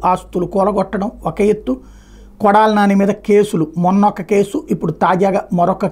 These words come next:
కేసు, వరుసగా కేసుల మీద కేసులు నమోదవుతున్నాయి. బెదిరించారని, లేకపోతే గనక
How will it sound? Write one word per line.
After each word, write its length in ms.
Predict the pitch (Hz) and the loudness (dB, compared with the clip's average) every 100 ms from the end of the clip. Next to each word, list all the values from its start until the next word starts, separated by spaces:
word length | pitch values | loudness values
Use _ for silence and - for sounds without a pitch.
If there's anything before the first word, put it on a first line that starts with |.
| 180 | -2
కేసు, 240 | 160 - - - - - - - - 202 | -4 -6 -20 -20 -20 -20 -20 -20 -2 2
వరుసగా 340 | 214 254 247 240 - | 2 2 0 0 2
కేసుల 340 | 220 226 233 214 | 2 2 0 0
మీద 120 | 220 226 | 0 -2
కేసులు 320 | 233 202 208 190 | -2 -2 0 0
నమోదవుతున్నాయి. 540 | 175 170 160 147 - - 156 | 0 0 0 -2 -6 -8 0
బెదిరించారని, 760 | 165 185 208 202 - 175 170 190 - - - - - - - - - - 202 | 2 4 4 2 2 0 0 -4 -8 -20 -20 -20 -20 -20 -20 -20 -18 -2 2
లేకపోతే 320 | 202 185 190 180 | 4 2 0 0
గనక 180 | 175 | 0